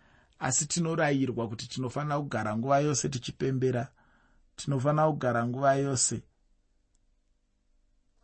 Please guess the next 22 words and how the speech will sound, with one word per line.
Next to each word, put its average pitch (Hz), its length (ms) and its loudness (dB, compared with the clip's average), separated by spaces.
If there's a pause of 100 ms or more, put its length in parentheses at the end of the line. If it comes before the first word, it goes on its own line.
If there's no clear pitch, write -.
(920)
tiri 156 240 2
mukufara, 123 800 -2 (460)
nekuti 123 280 -2
tiri 110 200 -2
vana 107 240 0
vaMwari. 95 420 -6 (320)
Kana 277 220 4
uri 311 100 6
mwana 196 260 8
waMwari, 170 460 8 (340)
hapana 240 420 6
nguva 214 320 6
yokupedza 185 480 4
gore 123 300 0
wakasuruwara. 135 840 -2 (380)
Hapana 233 460 8
nguva 226 540 4 (380)
yekuita 175 520 8
aya 196 180 12
anonzi 180 320 8
nevamwe 156 400 6
hanzi 131 540 4